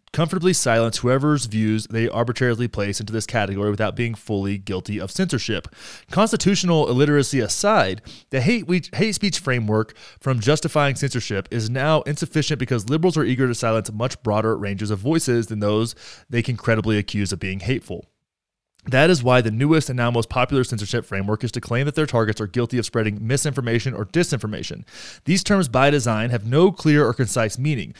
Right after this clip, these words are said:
like the term terrorism. It is elastic, and that makes them so useful. When liberals'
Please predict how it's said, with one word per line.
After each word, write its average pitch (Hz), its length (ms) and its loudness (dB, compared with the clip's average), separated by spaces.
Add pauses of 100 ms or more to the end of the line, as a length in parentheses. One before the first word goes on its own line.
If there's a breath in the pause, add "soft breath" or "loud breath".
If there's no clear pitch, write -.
(240 loud breath)
like 113 160 2
the 127 60 2
term 120 280 2
terrorism. 190 640 0 (320 loud breath)
It 139 120 6
is 135 160 6
elastic, 131 720 2
and 113 360 0
that 123 260 0
makes 113 260 -2
them 110 320 -2
so 131 600 2
useful. 107 640 -2 (600 loud breath)
When 135 260 4
liberals' 214 480 6